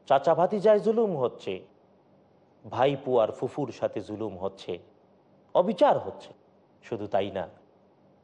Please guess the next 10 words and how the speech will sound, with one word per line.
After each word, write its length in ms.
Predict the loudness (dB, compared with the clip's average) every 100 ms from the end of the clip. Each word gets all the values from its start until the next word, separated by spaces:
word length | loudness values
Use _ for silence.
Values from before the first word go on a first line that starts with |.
| _ _ _ _ -6
জুলুম, 480 | 0 2 4 2 -2 -14 -20 _ _ _ _ _ _ _ _ _ -2
অবিচার 540 | 0 0 -2 0 0 -2 -14 -20 _ _ _ _ _ _ _
কথা 300 | -2 2 0
দিয়ে 200 | 0 -4
হচ্ছে, 360 | -4 -8 -10 -16 -18 _ _ _
খারাপ 460 | 0 4 4 4
বাক্য 340 | 2 0 -2 -4
উচ্চারণের 680 | -4 -4 2 4 4 0 0
দ্বারা 220 | 2 2
হচ্ছে, 340 | -2 -10 -18